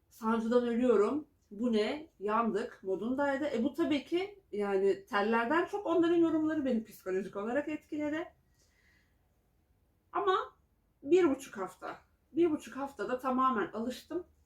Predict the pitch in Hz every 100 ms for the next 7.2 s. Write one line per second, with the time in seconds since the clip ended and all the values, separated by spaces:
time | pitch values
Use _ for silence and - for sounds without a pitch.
0 | _ - 349 359 359 359 349 359 247 247
1 | 220 262 294 370 311 - 277 269 294 262
2 | 262 254 254 254 294 320 - 262 233 269
3 | 254 233 233 190 - 165 - - _ _
4 | _ - - 320 220 196 285 262 247 175
5 | 302 - _ _ _ _ _ _ _ _
6 | - - 247 302 330 415 403 403 359 -
7 | -